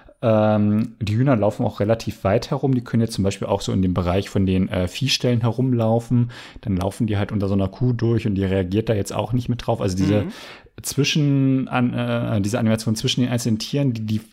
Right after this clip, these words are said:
Speaker 1: die fehlen mir halt leider schon, weil ich glaube, das wäre echt nochmal eine sch-, deutliche Stufe niedlicher gewesen. Die Interaktion zwischen Sim und, äh, Tieren, die sind echt richtig, richtig schön und auch sehr, sehr liebevoll.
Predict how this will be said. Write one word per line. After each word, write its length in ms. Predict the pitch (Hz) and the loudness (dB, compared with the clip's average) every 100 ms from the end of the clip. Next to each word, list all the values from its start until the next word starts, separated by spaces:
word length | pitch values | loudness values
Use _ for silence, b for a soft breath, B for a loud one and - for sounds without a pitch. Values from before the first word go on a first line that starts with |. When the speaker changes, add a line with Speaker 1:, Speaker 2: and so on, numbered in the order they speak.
| - | -10
Speaker 1:
die 80 | - - _ _ - | -10 -10 _ _ -6
fehlen 320 | 104 98 101 | -2 0 2
mir 200 | 104 95 | 2 2
halt 280 | 92 92 - | 0 0 -2
leider 340 | 92 90 95 | -2 0 0
schon, 500 | - - 92 95 98 | -2 -2 0 0 0
weil 80 | 104 | -2
ich 80 | 92 | -2
glaube, 180 | 104 98 | -2 -2
das 180 | 107 | -2
wäre 180 | 95 95 | -2 -4
echt 160 | - - | -4 -6
nochmal 480 | 95 95 95 95 95 B B B | -4 -2 0 0 -2 B B B
eine 140 | 107 98 | -2 -2
sch-, 300 | - 110 95 | -2 -6 0
deutliche 380 | 110 123 - - | 0 2 -2 -4
Stufe 320 | - 120 98 | -4 -2 0
niedlicher 500 | 101 - 160 - 147 | 0 0 -2 0 -2
gewesen. 540 | 139 131 139 147 156 | -2 0 0 2 0
Die 80 | 131 | 0
Interaktion 480 | 127 117 110 123 120 | 0 0 -2 -2 -2
zwischen 420 | 120 113 113 110 - | 0 0 2 2 0
Sim 420 | - - 165 196 | -6 0 2 2
und, 360 | 190 156 151 - | 2 0 0 -2
äh, 320 | 139 135 131 - _ - | 2 2 0 -6 _ -10
Tieren, 360 | - 160 160 | -2 0 2
die 120 | 127 101 | 2 2
sind 340 | 113 143 - | 0 0 -4
echt 440 | 135 - - - 117 | -8 -8 -18 -8 -6
richtig, 340 | 117 127 - | -4 -4 -6
richtig 280 | 107 - - | -6 -4 -4
schön 260 | - 123 - | 0 0 0
und 100 | 107 | -4
auch 80 | |
sehr, 240 | - 104 92 | -2 -2 0
sehr 220 | 95 95 | 0 0
liebevoll. 640 | 87 110 131 - 120 123 | 0 -2 -2 0 0 0